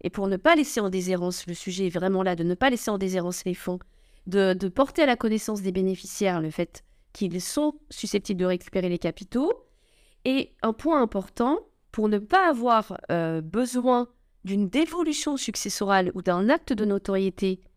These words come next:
qui est facturé par le notaire pour dénouer un contrat d'assurance vie, si vous désignez vos enfants, par exemple,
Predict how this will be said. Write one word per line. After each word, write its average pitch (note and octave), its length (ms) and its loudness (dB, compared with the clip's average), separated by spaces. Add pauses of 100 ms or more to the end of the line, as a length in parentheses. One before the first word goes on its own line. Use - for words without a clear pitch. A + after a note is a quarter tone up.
(240)
qui F#3+ 160 -2
est F3+ 40 0
facturé B3 520 0
par F3+ 180 0
le F3 60 0
notaire F3+ 560 -2 (560)
pour G3 200 -4
dénouer D4+ 420 2
un A3 100 4
contrat - 280 -4
d'assurance F3 460 -2
vie, A3 220 0 (640)
si - 200 -2
vous A3 180 -2
désignez D#4 580 2
vos G#3 220 -2
enfants, F#3+ 420 -2 (1120)
par F3 60 0
exemple, F3 500 0